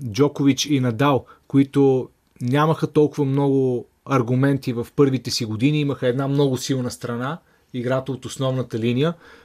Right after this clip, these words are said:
но и двамата се превърнаха в истински зверове на мрежата и печелиха много големи мачове по този начин. Те имат един, втори, трети, четвърти, пети вариант в играта си и точно това все още ги отличава от останалите.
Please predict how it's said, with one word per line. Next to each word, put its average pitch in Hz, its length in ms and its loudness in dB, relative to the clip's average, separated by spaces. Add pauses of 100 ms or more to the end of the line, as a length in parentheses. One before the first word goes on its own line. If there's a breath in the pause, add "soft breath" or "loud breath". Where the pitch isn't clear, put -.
но 135 120 4
и 123 80 6
двамата 147 580 2 (220 soft breath)
се - 200 -4
превърнаха 139 640 2
в 139 80 -6
истински 135 420 -2
зверове 123 480 2
на 131 80 2
мрежата 127 560 2 (320 soft breath)
и 127 200 2
печелиха 131 560 0
много 131 300 4
големи 131 340 4
мачове 135 380 0
по 110 120 -8
този 110 320 -2
начин. 110 380 -6 (360 soft breath)
Те 151 80 4
имат 147 300 2
един, 127 320 0
втори, 147 360 2
трети, 143 340 0
четвърти, 147 460 -2
пети 147 340 0
вариант 127 460 2
в - 120 -12
играта 117 360 -2
си 156 240 -2 (260 soft breath)
и 127 120 -2
точно 147 300 0
това 135 220 0
все 139 180 -2
още 139 280 -2
ги 127 100 0
отличава 120 540 -2
от 107 120 -10
останалите. 98 640 -10